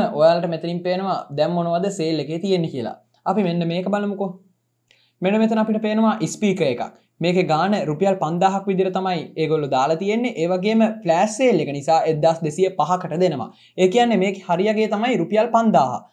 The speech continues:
පන්දාහ අඩු කරලා එක්දහස් දෙසිය පහකට. ඒ වගේම මෙන්න මෙතනින් බලා ගන්න පුළුවන්, අ, Bluetooth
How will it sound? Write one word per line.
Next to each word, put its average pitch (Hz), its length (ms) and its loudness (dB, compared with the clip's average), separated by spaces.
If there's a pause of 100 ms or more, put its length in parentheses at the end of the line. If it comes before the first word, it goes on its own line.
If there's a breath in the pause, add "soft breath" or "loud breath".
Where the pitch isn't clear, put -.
(100)
පන්දාහ 175 460 4 (100)
අඩු 156 200 -2
කරලා 190 360 2
එක්දහස් 175 380 2
දෙසිය 185 300 -2
පහකට. 196 420 -4 (500)
ඒ 160 80 0
වගේම 170 340 0 (120)
මෙන්න 156 240 -8
මෙතනින් 160 280 -6
බලා 160 200 0
ගන්න 165 220 -2
පුළුවන්, 180 340 -2 (1040)
අ, 143 80 -8 (640)
Bluetooth 156 580 -2